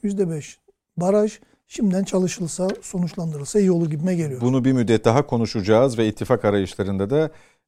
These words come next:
Speaker 2: e, tablonun değişmesine yönelik de gelişmeleri yakından izleyeceğiz gibi duruyor. Gelelim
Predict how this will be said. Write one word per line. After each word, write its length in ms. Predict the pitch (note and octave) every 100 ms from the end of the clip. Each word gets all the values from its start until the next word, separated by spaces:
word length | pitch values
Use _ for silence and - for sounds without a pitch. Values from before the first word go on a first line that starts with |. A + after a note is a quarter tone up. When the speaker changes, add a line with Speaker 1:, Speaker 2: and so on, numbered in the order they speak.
| -
Speaker 2:
e, 880 | A2+ G2+ G2 F#2+ F#2+ F#2 F2+ F#2 F2
tablonun 600 | - B2 A2+ A2+ C3 D3
değişmesine 580 | A2 G#2 - A#2 G#2 B2+
yönelik 520 | B2+ G#2+ G2+ A2 -
de 160 | G#2 F#2
gelişmeleri 600 | F2 G2+ F#2+ - G2+ C#3
yakından 380 | B2+ - A2 C3
izleyeceğiz 540 | A2 F#2+ F#2+ G#2 F#2
gibi 240 | G2 E2+ E2+
duruyor. 300 | F#2+ C3+ C3+
Gelelim 520 | C3 A#2+ C3+ F3+